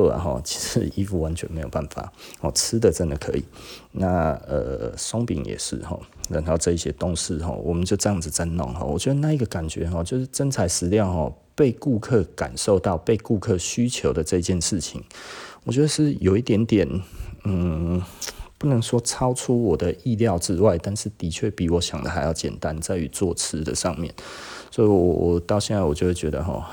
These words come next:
唉，我说当年不要喜欢上服装有多好，你，<laughs> 但这就是我的命，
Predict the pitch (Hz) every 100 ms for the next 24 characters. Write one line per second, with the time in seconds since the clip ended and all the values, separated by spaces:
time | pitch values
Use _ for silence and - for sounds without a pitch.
0 | - 87 - - - - - - - -
1 | - - 82 85 85 - 92 82 80 78
2 | 85 - - 69 87 85 92 85 - -
3 | - 80 85 - 85 78 85 - - 69
4 | - 73 - - - 185 - 185 - -
5 | - - - - - - - - 214 160
6 | 151 147 147 151 101 90 110 143